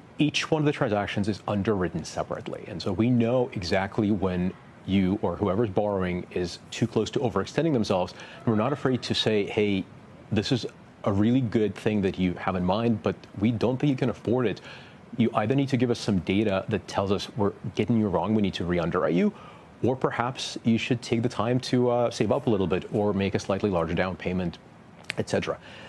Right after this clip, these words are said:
And three, just more sort of a technical reason why we are superior to credit cards, each one of these transactions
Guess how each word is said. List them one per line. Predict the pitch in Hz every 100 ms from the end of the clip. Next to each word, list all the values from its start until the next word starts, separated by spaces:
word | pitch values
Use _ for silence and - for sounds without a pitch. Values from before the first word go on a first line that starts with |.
| - -
And | 117
three, | - - 123 175 170 113 107 -
just | 117 -
more | 110 110
sort | 98 104
of | 90
a |
technical | - 120 147 123
reason | 98 98 95
why | 92 87
we | 90
are | 85
superior | - - 90 82
to | -
credit | - 143 156
cards, | 107 101 - - - -
each | 151
one | -
of | 175
these | 185
transactions | - 107 107 - 101